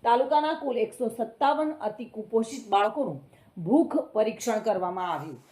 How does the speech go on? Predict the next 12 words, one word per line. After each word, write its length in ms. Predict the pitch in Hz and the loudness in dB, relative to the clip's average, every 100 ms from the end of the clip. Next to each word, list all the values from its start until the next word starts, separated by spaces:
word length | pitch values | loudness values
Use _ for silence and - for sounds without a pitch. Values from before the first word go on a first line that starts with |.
| _ | _
અને 300 | 185 202 208 | -4 -2 -2
ભૂખ 340 | - 294 - - | 0 0 -2 4
પરીક્ષણના 880 | 226 226 - 277 247 196 208 240 - _ _ - | 4 4 2 0 0 -2 -4 -6 -10 _ _ -2
નાપાસ 600 | 202 220 214 330 339 - | 2 4 6 4 4 0
એવા 200 | 233 226 | 0 2
બાવીસ 420 | 214 214 254 277 226 | 4 4 4 0 0
બાળકોને 540 | 202 202 254 240 165 - _ _ | 2 2 2 -2 -4 -12 _ _
એન 220 | 214 226 269 | 0 4 4
આર 160 | 320 | 4
સીની 520 | 330 254 233 233 240 | 2 -4 -6 -4 -4
ગાઈડલાઈન 500 | 226 208 196 190 220 226 | 2 4 4 2 0 0
પ્રમાણે 500 | 247 247 - 151 131 | 0 2 2 0 -8